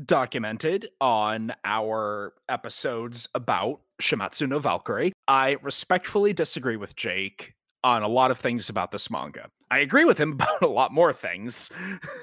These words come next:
<laughs> but I respectfully disagree about this character in particular.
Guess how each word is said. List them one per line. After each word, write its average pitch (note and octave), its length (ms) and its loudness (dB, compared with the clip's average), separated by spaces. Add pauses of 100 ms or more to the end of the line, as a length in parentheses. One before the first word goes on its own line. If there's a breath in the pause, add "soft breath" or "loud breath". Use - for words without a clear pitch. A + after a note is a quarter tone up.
<laughs> - 680 -20
but G3 160 4
I E3+ 80 6
respectfully A#3+ 580 -2
disagree D#3+ 560 -6 (800 soft breath)
about D#3 400 0
this C4 260 4
character F#3 500 2
in C#3 180 -6
particular. - 580 -16